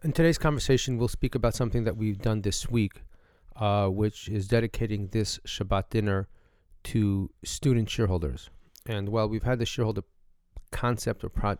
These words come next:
platform for about two years now, uh, which is basically an opportunity for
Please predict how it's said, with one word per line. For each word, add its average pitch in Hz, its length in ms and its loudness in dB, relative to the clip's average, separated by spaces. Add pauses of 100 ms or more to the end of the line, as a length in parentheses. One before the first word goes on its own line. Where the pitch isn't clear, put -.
platform 107 600 -2
for - 160 -4
about 90 260 -4
two 120 140 -2
years 127 300 0
now, 107 260 0 (720)
uh, 104 220 0 (1000)
which - 220 -4
is 101 100 -4
basically 113 760 0 (560)
an 120 100 -2
opportunity 135 540 -2
for 101 640 -2